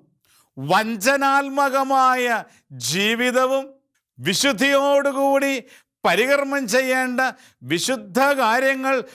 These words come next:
പരികർമ്മം ചെയ്യുന്നതിലുള്ള അനാസ്ഥയും അനാദരവും ഭക്തിയില്ലാതെ വിശുദ്ധ കാര്യങ്ങൾ പരികർമ്മം ചെയ്യുന്നതും ഈ ലോകത്തിൻ്റെ ധനമോഹത്തോടുള്ള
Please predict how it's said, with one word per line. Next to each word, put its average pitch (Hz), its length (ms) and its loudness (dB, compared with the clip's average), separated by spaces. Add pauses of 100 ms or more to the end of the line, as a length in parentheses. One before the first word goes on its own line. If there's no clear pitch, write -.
(320)
പരികർമ്മം 269 840 0
ചെയ്യുന്നതിലുള്ള 247 1160 0 (380)
അനാസ്ഥയും 254 1080 0 (300)
അനാദരവും 240 960 0 (580)
ഭക്തിയില്ലാതെ 269 1160 2 (360)
വിശുദ്ധ 214 480 -2 (160)
കാര്യങ്ങൾ 254 560 0 (380)
പരികർമ്മം 269 600 0
ചെയ്യുന്നതും 247 720 -2 (260)
ഈ 247 260 2
ലോകത്തിൻ്റെ 262 1000 -2 (340)
ധനമോഹത്തോടുള്ള 247 2250 0